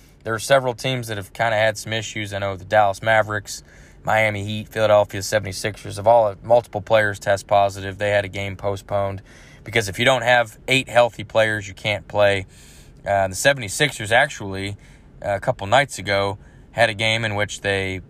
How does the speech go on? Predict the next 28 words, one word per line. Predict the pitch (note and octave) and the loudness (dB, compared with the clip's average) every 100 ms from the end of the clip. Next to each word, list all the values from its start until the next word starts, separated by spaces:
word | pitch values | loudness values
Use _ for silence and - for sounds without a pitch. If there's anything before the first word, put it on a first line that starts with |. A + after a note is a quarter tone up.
| - | -8
played | - B2+ A#2 F#2+ | 2 2 2 -2
with | F#2+ | -4
only | G2 F#2+ G2+ | -4 -4 -8
eight | G2 F#2+ | -8 -8
players | - G2 F#2+ G#2 | -2 0 0 -4
because | G2+ F#2+ F#2+ F#2 | -8 -8 -6 0
that | G#2 | 0
was | E2+ G2+ | 0 2
all | G2+ | 2
that | G2 F#2 | 2 0
was | F#2+ F#2 - - - | -4 -12 -16 -18 0
on | G#2+ G#2 | 0 2
the | |
roster. | G#2 C#3 B2+ - F2+ F2+ - - - - - - - - - - - | 4 4 4 -2 -10 -12 -18 -20 -20 -20 -20 -20 -20 -20 -20 -20 -14
Uh, | G#2+ F#2 F#2 F#2 F#2 | -6 -2 0 -2 -4
I | - - - - - - | -10 -20 -20 -20 -12 -8
think | A#2 | -8
the | A2 | -4
Brooklyn | G#2+ A#2+ G#2+ G#2 | -2 -2 -2 0
Nets | B2+ C#3 - | 2 0 -4
did | G#2+ F#2+ | -6 0
that | G#2+ G#2+ | 4 4
as | F#2+ G#2 | 2 2
well | B2+ G#2+ F2+ - - - - - - - - - - | 4 4 2 -6 -20 -20 -20 -20 -20 -20 -20 -20 -14
this | G#2 - | -12 0
past | G#2+ F#2+ F2 | 4 4 2
week. | G2 F#2 - | -6 -8 -6
So, | - G2+ G2 | -2 0 0